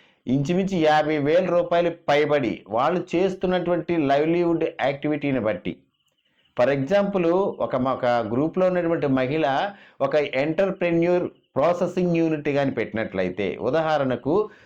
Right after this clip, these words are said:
మనకు గ్రామీణ ప్రాంతాల్లో మన, మీ ప-, పప్పు దినుసులు పసల్స్ పండుతాయి. ఈ పసల్స్‌లోని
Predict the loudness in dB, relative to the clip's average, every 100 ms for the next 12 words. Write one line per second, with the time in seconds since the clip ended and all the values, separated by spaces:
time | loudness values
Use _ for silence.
0 | -20 _ _ -2 0 0 0 2 0 0
1 | 0 0 2 0 0 0 0 0 0 2
2 | 2 2 2 0 0 0 0 0 0 -2
3 | -2 0 0 0 0 -2 -2 -2 -2 -6
4 | -6 -4 -2 -2 -4 -4 _ _ _ _
5 | _ _ -2 0 0 0 0 -2 0 2
6 | 4 2 0 -2